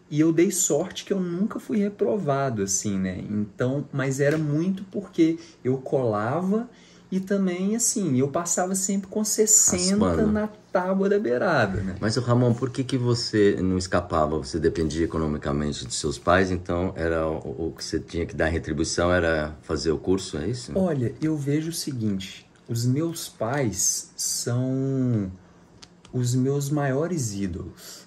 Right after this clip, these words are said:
Speaker 1: sabe?
Speaker 2: Uau!
Speaker 1: É, porque eles são demais, sabe? A minha mãe, ela é pra mim uma grande inspiração de amorosidade, de carinho, de afeto.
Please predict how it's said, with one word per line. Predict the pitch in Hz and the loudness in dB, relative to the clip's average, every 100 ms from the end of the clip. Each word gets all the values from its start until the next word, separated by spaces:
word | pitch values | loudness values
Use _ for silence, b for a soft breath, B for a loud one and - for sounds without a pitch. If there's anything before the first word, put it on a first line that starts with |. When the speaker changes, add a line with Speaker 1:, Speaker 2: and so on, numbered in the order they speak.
| - | -20
Speaker 1:
sabe? | - - 101 80 | -16 -6 -2 0
Speaker 2:
Uau! | 76 90 73 64 64 - | 0 0 -2 -6 -8 -8
Speaker 1:
É, | 107 90 82 - - - B B B - | -6 -6 -8 -14 -20 -20 B B B -8
porque | 123 117 - 143 147 139 - - | -4 -4 -4 -2 -2 -4 -8 -8
eles | 156 180 185 | -2 -2 0
são | - - 170 190 | 0 2 2 2
demais, | 202 190 113 98 87 85 | 4 2 0 0 -2 -4
sabe? | - 95 85 82 - - - | -6 -4 -6 -8 -12 -20 -10
A | 110 | -4
minha | 120 151 180 | -2 -2 -2
mãe, | 160 123 123 151 170 190 - - | -2 0 0 0 -2 -4 -6 -8
ela | - 139 143 147 147 | -4 -2 -2 -2 -2
é | 139 143 | -2 -2
pra | 139 147 | -4 -4
mim | 143 147 | 0 0
uma | 151 151 | 0 0
grande | 135 147 160 | 0 0 -2
inspiração | 175 - - 165 147 131 - - 127 139 156 | -4 -6 -2 -2 0 2 4 4 2 -2 -2
de | 143 143 | -2 -2
amorosidade, | 151 143 135 139 131 123 98 98 104 110 110 127 - B B | -2 -2 0 0 -2 -2 0 0 0 -4 -6 -10 -14 B B
de | 123 117 | -8 -8
carinho, | - 139 131 107 110 120 123 123 | -6 -4 0 0 2 4 4 2
de | 107 120 | 0 0
afeto. | 101 - - 101 104 - - | -2 -8 -2 0 0 -4 -16